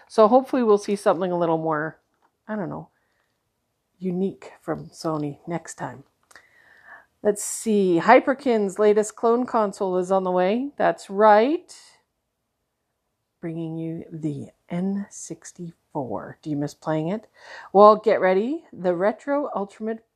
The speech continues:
Premium Retron gaming console for the N sixty-four is on its way. It will play N sixty-four original cartridges. That's right. So if you still have your cartridges, get ready. You'll be able to use them again.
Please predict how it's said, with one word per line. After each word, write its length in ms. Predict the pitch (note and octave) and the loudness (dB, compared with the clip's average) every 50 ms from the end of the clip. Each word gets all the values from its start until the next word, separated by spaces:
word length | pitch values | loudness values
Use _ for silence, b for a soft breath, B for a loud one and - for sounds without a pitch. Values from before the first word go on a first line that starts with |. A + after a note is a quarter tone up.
| _ _ | _ _
Premium 800 | - - - - G#3 F#3+ F3 E3 D3+ C#3+ C#3 D3 F3 A3+ C4 - b b b b b b b b b b - F3 | -20 -20 -12 -8 -6 -6 -6 -6 -8 -8 -10 -8 -6 -6 -6 -8 b b b b b b b b b b -8 -2
Retron 800 | E3+ F#3+ G3+ G3+ - - - A3+ A3+ A#3 A#3 B3 B3+ C#4 D4+ D4+ - _ _ _ _ _ _ _ - | 0 0 0 -2 -4 -6 -2 0 0 2 2 0 0 -2 -4 -4 -8 _ _ _ _ _ _ _ 0
gaming 420 | G#3+ G3 F#3+ F3+ E3 E3 D#3+ D3 | 0 2 2 0 -2 -4 -6 -6
console 600 | - - D#3 D3 D3 D3 - - C#3 B2 E3+ G3 _ | -8 -6 -6 -6 -6 -8 -8 -8 -8 -8 -8 -10 _
for 100 | - F3+ | -12 -10
the 140 | E3+ E3 D#3+ | -8 -6 -6
N 120 | D#3+ E3 D#3+ | -6 -8 -10
sixty-four 640 | - F3+ - - - F3 F3 - F3 E3+ E3+ - - - | -12 -16 -14 -12 -12 -12 -10 -6 -6 -4 -4 -6 -6 -10
is 160 | F#3 F3 - _ - | -12 -12 -12 _ -8
on 240 | G3 G#3 G#3+ A3 G#3+ | -6 -4 -4 -4 -4
its 340 | - G#3+ G#3 G#3 - - - | -4 -4 -6 -6 -8 -6 -4
way. 360 | G3 G3 F#3+ F3 D3 - - b b b b b b b b | -2 0 0 0 -2 -4 -8 b b b b b b b b
It 120 | b C#4 C#4+ | b 0 2
will 140 | C#4 C#4 C4 | 2 2 2
play 300 | - - B3+ B3 A#3 - | 2 2 2 2 2 2
N 260 | A3+ A#3 B3 B3+ B3 | 0 -2 0 -2 -4
sixty-four 920 | - - A#3 - - - B3 A#3+ A3+ _ A#3+ A#3 A#3+ A#3+ A#3+ A#3+ A#3+ A#3+ - - | -4 -8 -12 -12 -12 -12 -10 -10 -8 _ -2 0 2 2 2 0 -2 -4 -6 -8
original 560 | A3 A3+ A#3+ B3+ B3+ - A#3+ B3 B3+ B3 A#3 | -6 -4 -4 -4 -4 -6 -6 -6 -4 -4 -4
cartridges. 960 | - - C4 C4+ E4 E4 - D#4+ C#4 - G#3 D#3 G2+ - - - - - - _ _ _ _ _ _ _ _ _ _ _ _ _ | -2 0 2 2 2 0 -2 -4 -2 0 0 0 0 -2 -8 -16 -20 -20 -20 _ _ _ _ _ _ _ _ _ _ _ _ _
That's 260 | - D#3+ G#3 A#3 - C#4 | -4 -4 -4 -4 -2 0
right. 300 | A#3+ A3+ B3 C#4 - - | 0 0 0 -2 -6 -8
So 180 | - F#3 F3+ | -4 -4 -4
if 140 | E3+ - - | -4 -4 -8
you 60 | F#3+ | -14
still 240 | F#3 - - F#3+ F3+ | -12 -6 -4 -4 -2
have 160 | G3+ G3+ G#3 | -2 -4 -6
your 80 | A3+ A3+ | -8 -8
cartridges, 640 | - A3+ G#3+ A3 - G#3+ G#3 A#3 C4+ D#4+ D#4+ - - | -6 -6 -6 -6 -8 -8 -6 -6 -6 -6 -8 -14 -14
get 180 | - - - | -10 -8 -6
ready. 200 | B2+ F3 F#3+ A3 | -4 -4 -4 -4
You'll 180 | A3 G#3 F#3+ F#3 | -4 -4 -4 -2
be 120 | F#3+ G3 | -2 -2
able 140 | F#3+ F#3+ G3 | -2 -4 -4
to 80 | G#3+ A3 | -4 -4
use 220 | G3+ G3+ F#3+ - | -4 -4 -4 -4
them 80 | F#3+ F#3 | -6 -8
again. 340 | F3+ F3 F3+ F#3+ A#3 B3 | -6 -6 -6 -6 -6 -8